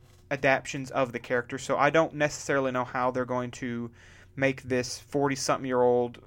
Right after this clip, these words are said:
look and act like a high school student or what they're gonna do with it. So we'll see when that comes out. But as far as it goes right now, Spider-Man is being played by Tom Holland. He's great. I really enjoyed him in, um, Civil War, and I look forward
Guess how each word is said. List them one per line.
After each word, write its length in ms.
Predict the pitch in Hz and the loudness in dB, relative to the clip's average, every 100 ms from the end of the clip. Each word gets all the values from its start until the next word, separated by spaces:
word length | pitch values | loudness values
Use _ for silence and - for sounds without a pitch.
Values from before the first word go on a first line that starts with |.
| - | -16
look 420 | 135 143 135 - | -2 2 2 0
and 120 | 127 113 | -6 0
act 320 | 131 123 - | 2 0 0
like 120 | 123 | -2
a 60 | 117 | 4
high 180 | 170 | 4
school 160 | 180 175 | 4 0
student 280 | - 175 160 | -2 -2 0
or 220 | 120 135 | 2 2
what 160 | 131 131 | 2 0
they're 120 | 131 | 0
gonna 160 | 123 | -2
do 100 | 120 | -2
with 140 | 127 117 | -2 -2
it. 260 | 76 - | -6 -8
So 280 | - 120 113 - - - - | -6 -4 -4 -8 -20 -18 6
we'll 140 | 254 | 8
see 220 | 254 233 | 8 4
when 140 | 190 165 | 2 4
that 140 | 139 | 2
comes 240 | - 139 123 | 0 -6 -4
out. 180 | 104 - | -6 -2
But 220 | - 175 - | 6 6 6
as 180 | 160 | 0
far 220 | - 220 214 | 4 6 6
as 80 | |
it 100 | 214 | 2
goes 260 | 165 160 147 | 4 4 4
right 200 | 151 151 | 2 2
now, 380 | 139 127 120 123 - - - - - - - _ - - | -2 -4 -6 -8 -14 -20 -20 -20 -20 -20 -20 _ -20 -18
Spider-Man 1040 | - - - 175 175 180 170 165 165 160 | -14 -14 2 8 10 8 4 2 2 0
is 160 | 135 135 | -4 -6
being 200 | 139 123 | -8 -4
played 180 | 139 | -4
by 60 | 117 | -4
Tom 180 | - 110 | -6 0
Holland. 420 | 180 196 185 175 | 6 6 6 0
He's 280 | - 123 - | -8 -14 -4
great. 280 | 156 170 - | 4 4 8
I 320 | 147 160 156 127 135 | 8 8 6 0 -8
really 480 | 147 190 226 208 170 | -4 2 6 6 4
enjoyed 400 | 156 151 156 143 | 2 4 4 4
him 260 | 147 143 - | 2 -2 -6
in, 440 | 127 127 127 110 | -8 -6 -8 -8
um, 320 | - 127 123 | -8 -6 -8
Civil 340 | - 160 131 123 | -4 -2 0 0
War, 320 | 160 175 160 | 2 4 4
and 160 | 135 | 2
I 80 | 131 | 0
look 300 | 127 143 - | 0 -2 -6
forward 720 | - - - 170 139 117 113 | -18 -10 0 2 4 0 -4